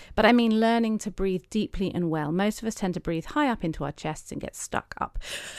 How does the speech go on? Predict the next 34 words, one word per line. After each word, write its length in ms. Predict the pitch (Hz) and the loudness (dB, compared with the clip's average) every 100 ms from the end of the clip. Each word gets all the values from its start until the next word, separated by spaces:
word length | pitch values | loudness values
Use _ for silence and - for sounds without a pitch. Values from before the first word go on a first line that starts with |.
| - - - | -12 -12 2
here. 220 | 254 202 - | 4 4 4
And 120 | 247 | 4
it's 120 | 208 - | 4 2
like 140 | 214 | 2
when 80 | 208 | 2
you're 100 | 220 | 2
getting 160 | - | 0
stressed 340 | - - - - - - | -4 -2 -2 -2 -4 2
out, 200 | 247 - | 2 2
all 120 | - 247 | 4 6
the 60 | |
breath 200 | 233 - | 6 2
comes 220 | - 180 | -2 -4
high. 280 | 175 175 156 | -2 -2 0
And 160 | - 254 | 6 8
yet 140 | 269 - | 8 6
actually, 680 | 294 - - 196 - - - - | 4 2 -4 -6 -4 -8 -10 -2
when 180 | 208 226 | 4 6
you 100 | 240 | 6
get 200 | 214 185 | 4 -2
your 80 | 185 | -4
breath 320 | - 165 - | -4 -6 -6
down 420 | - 180 175 185 | -4 0 2 2
low, 520 | 226 294 180 151 - 165 _ _ | 4 4 2 -2 -12 -18 _ _
you 160 | - 185 | -8 -4
feel 160 | 190 | -2
calmer, 680 | 190 - 185 151 131 160 226 - _ _ _ _ _ _ _ | -4 -2 -2 -2 -2 -6 -10 -12 _ _ _ _ _ _ _
more 200 | 190 185 - | -2 -2 -4
anchored, 640 | 165 165 - - - - - _ _ - _ _ - | -4 -4 -6 -12 -14 -14 -20 _ _ -20 _ _ 2
and 120 | 214 | 4
you 60 | |
come 260 | 214 220 208 | 4 2 2
out 180 | 185 - | 2 -2
clearer. 440 | - 160 131 - | -6 -4 -4 -8